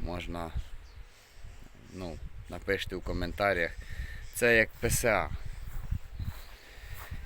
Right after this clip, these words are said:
Ми не вони працюємо, вони нам її продали в нагрузку з цим комбайном. І,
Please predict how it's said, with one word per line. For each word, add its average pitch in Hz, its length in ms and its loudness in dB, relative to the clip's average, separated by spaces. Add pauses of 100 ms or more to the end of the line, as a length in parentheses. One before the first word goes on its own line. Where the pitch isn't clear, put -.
(720)
Ми 131 180 10
не 123 120 10
вони 123 200 10
працюємо, 127 520 8
вони 117 200 6
нам 113 220 4
її 110 120 4
продали 107 400 4
в 104 60 2
нагрузку 104 420 0
з - 100 -2
цим 98 140 0
комбайном. 82 680 0 (300)
І, 90 480 0